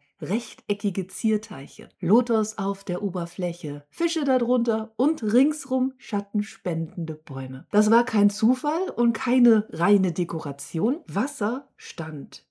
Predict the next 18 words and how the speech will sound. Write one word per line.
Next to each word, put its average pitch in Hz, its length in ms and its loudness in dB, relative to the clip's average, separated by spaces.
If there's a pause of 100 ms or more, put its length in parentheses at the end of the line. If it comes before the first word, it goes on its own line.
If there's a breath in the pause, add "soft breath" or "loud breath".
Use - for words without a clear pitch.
für 165 220 -6
Reinheit, 196 440 2
für 247 160 4
Leben, 285 560 4
für 202 180 4
den 190 220 0
Nil, 240 380 4 (140)
ohne 170 280 -4
den 160 400 -8 (240)
nichts - 560 -12 (180)
wächst. - 460 -16 (120)
Ja, 233 100 6
und 254 100 8
die 262 80 8
Römer 302 320 4
machten 277 380 0
daraus 220 500 -2
Ingenieurskunst. 285 1000 -2